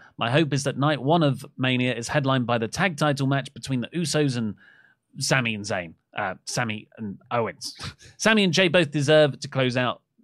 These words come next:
a night of WrestleMania. I pers-, I can't see that happening. I think if one night's main evented by Roman and Cody, which it will be,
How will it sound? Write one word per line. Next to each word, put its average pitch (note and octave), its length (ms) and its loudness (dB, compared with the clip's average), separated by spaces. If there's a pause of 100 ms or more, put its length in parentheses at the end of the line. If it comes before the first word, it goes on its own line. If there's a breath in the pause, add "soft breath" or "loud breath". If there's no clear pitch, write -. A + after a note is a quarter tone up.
a A#2+ 40 -8
night A2+ 220 -2
of F#2+ 80 -8
WrestleMania. F#2 540 -10 (440 loud breath)
I B2 300 -2 (160)
pers-, - 240 -6
I G2+ 140 -14
can't - 280 -12
see - 140 -10
that E2 160 -12
happening. F#2+ 480 -10
I G#2+ 100 -8
think G2+ 280 -10 (100)
if A#2+ 220 -10
one C3+ 240 2
night's C3 320 -2 (160)
main B2+ 220 -4
evented G#2 380 -6
by G2+ 360 -4 (340 soft breath)
Roman A2 240 0
and F#2+ 120 -6
Cody, G2 340 -8
which G2 200 -8
it F2+ 120 -14
will G2+ 160 -8
be, E2 300 -12